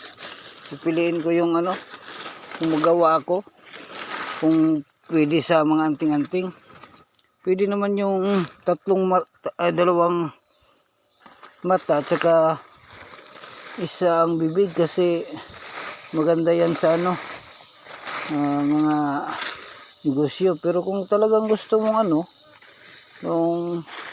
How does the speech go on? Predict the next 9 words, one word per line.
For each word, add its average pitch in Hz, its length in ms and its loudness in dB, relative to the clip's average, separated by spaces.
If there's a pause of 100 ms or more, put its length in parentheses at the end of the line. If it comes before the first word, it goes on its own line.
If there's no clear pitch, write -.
(760)
walang 160 320 2
mata, 185 480 0 (1040)
pwede 185 240 2
naman. 165 320 2 (1200)
Pwede 151 240 -8
naman 170 480 -6 (1800)
walang 165 320 -4
mata 156 320 -2
kasi 190 400 -2